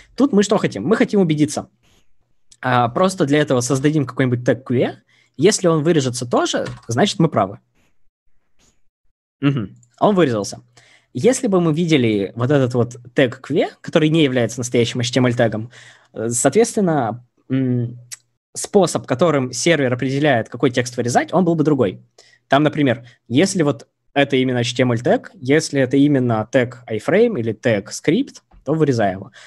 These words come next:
Но так как кве тоже вырезался, значит, там какая-то универсальная регулярка, наверное. Но для такой регулярки, я уже говорил, у нас есть тег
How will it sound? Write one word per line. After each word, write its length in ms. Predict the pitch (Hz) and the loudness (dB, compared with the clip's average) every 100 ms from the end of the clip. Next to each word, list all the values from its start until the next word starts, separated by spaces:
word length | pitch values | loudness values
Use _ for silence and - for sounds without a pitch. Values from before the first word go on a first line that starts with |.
| - | -6
Но 60 | 127 | 0
так 160 | 151 160 | 0 0
как 220 | 127 - | -6 -2
кве 180 | 156 135 | 0 0
тоже 260 | 285 311 | -4 -2
вырезался, 640 | 254 165 120 120 110 - 107 | 2 2 0 -2 -8 -8 -8
значит, 320 | 139 202 - | -6 -6 -2
там 120 | 185 | -2
какая-то 420 | 165 151 175 170 | 0 2 2 2
универсальная 800 | 135 135 135 - 139 117 110 101 _ _ - | 0 0 0 0 0 0 -4 -10 _ _ -4
регулярка, 560 | 123 120 160 262 220 | -2 2 2 2 0
наверное. 500 | 147 120 107 107 98 - _ _ - _ _ _ - | 0 2 0 -4 -8 -12 _ _ -20 _ _ _ -12
Но 420 | - 165 240 - _ _ _ _ _ _ _ _ | -2 0 0 -4 _ _ _ _ _ _ _ _
для 140 | 127 165 | 0 0
такой 200 | 185 196 | 2 2
регулярки, 400 | 156 185 277 160 | 2 2 2 0
я 60 | |
уже 120 | 151 | 2
говорил, 340 | 147 147 156 139 | 2 2 2 0
у 40 | |
нас 160 | 131 135 | -2 -4
есть 160 | 123 | -4
тег 180 | 147 120 | -2 -4